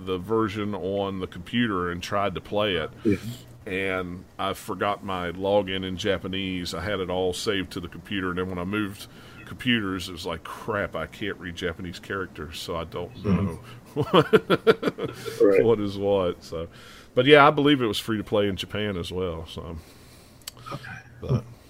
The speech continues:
Speaker 1: so yeah, so I'm looking forward to playing some Phantasy Star Online whenever it comes back, and they haven't said when it's, when the next round of the beta t-, is gonna be, or,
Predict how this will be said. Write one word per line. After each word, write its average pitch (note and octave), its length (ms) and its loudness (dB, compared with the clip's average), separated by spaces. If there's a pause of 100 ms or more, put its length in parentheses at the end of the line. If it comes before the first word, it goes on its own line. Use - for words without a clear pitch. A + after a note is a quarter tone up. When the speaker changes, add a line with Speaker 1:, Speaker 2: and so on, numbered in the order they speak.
(220)
Speaker 1:
so - 140 -2
yeah, F#2 160 2
so E2 380 -6 (280)
I'm A2 140 -10
looking F#2+ 220 -8
forward F#2 400 -4
to E2 200 -2 (800)
playing F#2 300 -8
some - 160 -12
Phantasy F2+ 400 -6
Star F2 340 -2
Online F2 460 -4
whenever E2 320 -6
it - 80 -12
comes E2 240 -12
back, F2 360 -4
and F2+ 80 -6
they G#2+ 120 0
haven't A2+ 240 0
said G#2 300 0
when F#2 180 -2
it's, - 340 -12
when F#2+ 220 -4
the F2+ 80 -2
next - 400 -4 (400)
round F#2+ 320 -2
of F2 100 -6
the E2+ 60 -8
beta F2 320 -2
t-, - 140 -12
is F2+ 180 -10
gonna E2+ 160 -8
be, E2+ 280 -4
or, D#2+ 240 -4